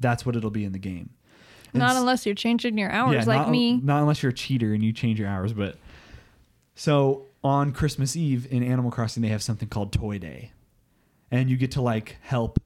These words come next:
Speaker 1: Jingle the reindeer deliver presents to all your villagers. And there's something that's, like, so gratifying about having this, like, about giving presents and kind of celebrating, like, life and, like,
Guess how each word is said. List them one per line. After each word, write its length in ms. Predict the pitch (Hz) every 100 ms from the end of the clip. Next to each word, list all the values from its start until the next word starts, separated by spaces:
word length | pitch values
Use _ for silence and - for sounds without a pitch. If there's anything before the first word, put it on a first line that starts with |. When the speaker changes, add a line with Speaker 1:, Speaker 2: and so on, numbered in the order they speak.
| _
Speaker 1:
Jingle 500 | 123 117 120 117 113
the 140 | 110 107
reindeer 640 | 104 110 104 98 98 113 -
deliver 540 | 120 110 110 110 110 101
presents 420 | - 113 107 104
to 80 | 113
all 120 | 107
your 120 | 104 101
villagers. 560 | 98 95 92 90 95 - - - - - -
And 180 | 135 139
there's 160 | 147
something 400 | - 170 214 202
that's, 240 | 165 151 -
like, 320 | 131 123 -
so 280 | - - 139
gratifying 880 | 123 113 113 110 127 - 139 147 139
about 260 | 120 117
having 360 | 104 113 113 120
this, 180 | 120 -
like, 300 | 123 117 - _ _
about 340 | 127 127 123 117
giving 480 | 123 120 123 123 123
presents 440 | - 117 113 127 120
and 100 | 117
kind 140 | 120
of 60 | 120
celebrating, 800 | - 110 117 113 120 113 117 123 - - _ _ _ _ _ _ _ 139 131 _
like, 440 | 131 117 107 - -
life 760 | 113 104 98 139 123 - - - _ _
and, 160 | 127 117
like, 440 | 110 104 101 -